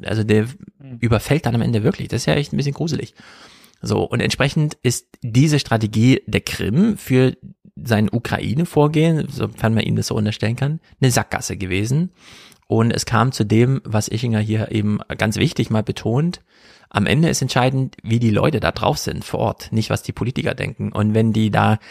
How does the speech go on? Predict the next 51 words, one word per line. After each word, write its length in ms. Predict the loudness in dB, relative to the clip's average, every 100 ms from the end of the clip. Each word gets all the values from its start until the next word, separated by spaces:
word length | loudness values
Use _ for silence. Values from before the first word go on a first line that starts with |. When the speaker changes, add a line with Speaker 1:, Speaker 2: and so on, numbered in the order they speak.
| -20 -4
Speaker 1:
einfach 320 | -2 0 0
mal 180 | 0 0
keinen 280 | 0 0 0
russischen 420 | 0 0 -2 -4
Pass 380 | -2 -2 -2 -2
haben 260 | 0 0
wollen, 240 | -2 -2 -2
auch 160 | -2
wenn 100 | -2
er 120 | 0
ihnen 100 | -2
kostenlos 440 | -2 -2 0 -2 0
angeboten 440 | 2 2 0 -2
wird 160 | -2 -4
von 120 | -4
irgendwelchen 580 | -4 -2 -2 0 -2 -4 -10 _ _ _
Ad-hoc-Behörden, 800 | -4 0 -2 0 0 4 4 2
die 80 | 0
da 80 | 0
plötzlich 420 | -2 -4 -4 -2
aufmachen 440 | -2 -2 0 -2
am 80 | -2
Straßenrand 480 | -2 -2 0 2 0
und 60 |
sagen, 220 | 0 0 0
hier, 280 | -2 0
hier 180 | 2 2
gibt's 220 | 2 -2
russische 280 | -2 -2 -4
Pässe 280 | -2 0 0
und 100 | 0
so, 160 | -2 -4 -12 -20 -20 -20 -16
äh, 300 | -2 2 2
dann 120 | 2
funktioniert 360 | 0 2 2 0
das 80 | 0
halt 160 | -4
nicht. 260 | -6 -8 -10 -8
So. 180 | -4
Und 320 | -4 0 -2 -2
in 420 | -10 -6 -4 2
der 160 | 4
Hinsicht 460 | 4 4 2 0 -2 0
ist 320 | 0 0 -2
diese 220 | 0 0
Strategie, 600 | 0 -2 -2 -2 0 0 -2
sofern 260 | -4 -2
man 120 | 0 0
sie 180 | -2
Putin 340 | -4 -6 -6 -4
unterstellt, 460 | -6 -4 -2 -2